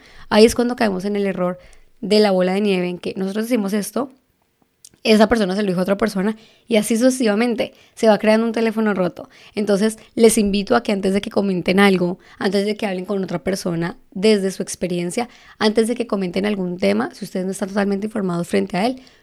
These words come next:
no lo comenten tampoco. Esto no debería ser solamente responsabilidad de las personas que hablamos en redes sociales y que tenemos presencia en redes sociales, esto debería ser responsabilidad de nosotros también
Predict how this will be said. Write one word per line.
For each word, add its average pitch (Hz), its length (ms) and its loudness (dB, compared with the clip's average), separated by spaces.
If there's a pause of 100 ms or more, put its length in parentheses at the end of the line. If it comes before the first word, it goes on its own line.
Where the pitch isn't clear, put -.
no 214 140 4
lo 208 120 4
comenten 196 380 -4
tampoco. - 440 -6 (280)
Esto 233 220 4
no 240 120 4
debería 240 300 4
ser 185 140 -6
solamente 185 360 -4
responsabilidad 185 540 -4
de 165 60 -2
las 170 120 -8
personas 180 380 -2
que - 80 -2
hablamos 170 320 -2
en 185 120 -4
redes 180 180 -6
sociales 180 400 -4
y 202 60 -4
que 196 80 -4
tenemos 170 360 -2
presencia 180 360 -4
en 165 60 -6
redes 180 160 -4
sociales, 190 400 -4
esto 202 220 -8
debería 190 200 0
ser 180 120 -4
responsabilidad 180 600 -4
de 170 80 -2
nosotros 180 400 -6
también 185 340 -2